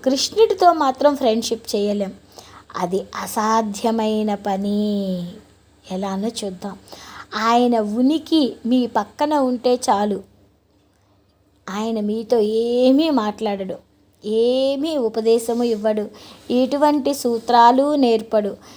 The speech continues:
కేవలం ఒక్క క్షణం మిమ్మల్ని సమూలంగా నాశనం చేస్తాడు శ్రీకృష్ణుడు.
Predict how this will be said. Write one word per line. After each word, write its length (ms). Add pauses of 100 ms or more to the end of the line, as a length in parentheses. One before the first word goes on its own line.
(260)
కేవలం 840
ఒక్క 300
క్షణం 640 (220)
మిమ్మల్ని 840 (240)
సమూలంగా 800
నాశనం 460
చేస్తాడు 480
శ్రీకృష్ణుడు. 680